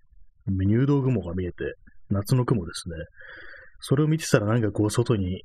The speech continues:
出、出りゃよかったな、みたいなことを思いましたね。まあ、その時あの、五時半ぐらいだったんですけども、夕方の。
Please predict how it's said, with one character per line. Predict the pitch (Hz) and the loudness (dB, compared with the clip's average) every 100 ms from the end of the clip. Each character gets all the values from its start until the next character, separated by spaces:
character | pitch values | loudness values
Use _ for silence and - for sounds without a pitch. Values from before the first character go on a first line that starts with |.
| - | -2
出、 | 110 104 107 - | 0 0 0 2
出 | 107 | 2
り | |
ゃ | 104 | 2
よ | |
か | 92 | -2
っ | |
た | 92 | -2
な、 | 92 92 | -2 0
み | 90 | -2
た | |
い | 87 | -4
な | |
こ | 85 | -6
と | 87 | -6
を | 82 - - _ - - - 104 | -6 -8 -14 _ -20 -18 -6 0
思 | 101 104 | 2 2
い | |
ま | 107 | 0
し | - | -2
た | - | -4
ね。 | 76 - - - | -8 -12 -10 -4
ま | 107 | -2
あ、 | |
そ | 135 | 0
の | 147 | 0
時 | 147 98 | 2 0
あ | |
の、 | 90 87 85 85 85 - - - - - - - _ - - _ - | -2 -4 -6 -6 -8 -12 -18 -20 -18 -20 -20 -20 _ -20 -20 _ 0
五 | 110 | 2
時 | 113 | 4
半 | 131 123 | 2 2
ぐ | |
ら | 110 | 0
い | |
だ | 85 | -2
っ | |
た | 90 | -8
ん | |
で | 87 | -8
す | |
け | - | -2
ど | 98 | 0
も、 | 95 | 0
夕 | 92 | 0
方 | 92 92 | 0 -2
の。 | 90 85 | -2 -4